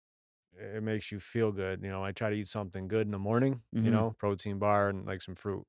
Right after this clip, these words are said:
Speaker 1: like a banana or yogurt or apple. And it just, it sets the tone for the day. You know what I mean? I feel good, like, right off the rip.
Speaker 2: You wanna know what's weird is that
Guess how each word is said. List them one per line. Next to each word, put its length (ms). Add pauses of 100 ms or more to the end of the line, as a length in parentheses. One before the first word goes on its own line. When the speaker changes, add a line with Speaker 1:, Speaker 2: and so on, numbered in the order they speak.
(260)
Speaker 1:
like 100
a 40
banana 400
or 80
yogurt 460
or 180
apple. 400 (260)
And 140
it 60
just, 340
it 100
sets 280
the 80
tone 260
for 100
the 80
day. 340 (300)
You 80
know 40
what 60
I 40
mean? 140
I 80
feel 260
good, 260
like, 180
right 140
off 160
the 100
rip. 220 (300)
Speaker 2:
You 100
wanna 180
know 120
what's 220
weird 320
is 140
that 260